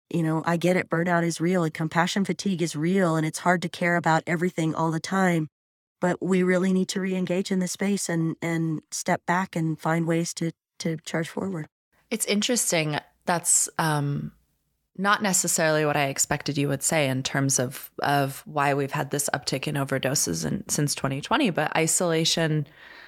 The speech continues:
Speaker 2: you know, it is something that affected all of us with the arrival of this pandemic that we continue to be in. I'm curious what you think the path forward looks like now.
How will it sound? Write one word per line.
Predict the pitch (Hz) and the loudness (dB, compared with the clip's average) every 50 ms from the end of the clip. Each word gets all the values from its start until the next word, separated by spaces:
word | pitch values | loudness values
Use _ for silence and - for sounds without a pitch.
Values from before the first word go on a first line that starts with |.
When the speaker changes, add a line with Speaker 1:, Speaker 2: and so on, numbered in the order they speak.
| - - - - _ _ | -20 -20 -20 -20 _ _
Speaker 2:
you | - 180 | -2 0
know, | 175 135 123 156 208 - | 0 0 0 -2 -2 -2
it | - 165 185 | 0 2 2
is | 214 - | 2 2
something | - 139 139 135 147 139 139 | 2 0 0 0 -2 0 0
that | 143 135 | 0 0
affected | 135 143 - 135 139 - - - | -2 -2 -2 -2 -4 -4 -4 -2
all | 139 139 143 143 | 0 0 0 0
of | 143 143 127 | 0 0 0
us | 143 147 - - | 0 0 0 0
with | - - | -2 -2
the | - 160 147 | -2 -2 -2
arrival | 143 139 139 139 139 143 135 | 0 0 0 0 0 0 0
of | 139 139 139 - - - | 0 -2 -4 -6 -6 -4
this | - 139 143 - | -2 -2 -2 -2
pandemic | - 160 143 143 147 143 151 151 156 | -2 -2 -2 0 0 0 0 0 0
that | - 180 160 | 0 2 2
we | 160 190 | 2 2
continue | 185 - 208 202 185 - - 214 220 233 226 196 | 2 2 2 2 2 0 0 2 2 2 2 2
to | 185 160 | 0 0
be | 151 - 165 185 202 | 0 0 0 0 0
in. | 175 - - - 175 - - - - - - - - | 0 0 -2 -2 -4 -4 -8 -12 -16 -16 -8 -2 0
I'm | 160 175 185 | 2 2 2
curious | - - 233 220 214 208 202 - | 2 0 2 2 2 2 2 2
what | 196 170 139 | 2 2 2
you | 160 170 | 2 0
think | 170 175 156 147 | 0 0 -2 -2
the | - 147 | -2 -2
path | 143 151 147 139 135 - | -2 0 0 0 -2 -2
forward | - - 151 147 143 131 127 - | -2 -2 0 0 0 0 -2 -2
looks | - - - - | -4 -2 -2 -2
like | - - - - - | 0 -2 -2 -2 -4
now. | - - - 160 | -4 -4 -4 -4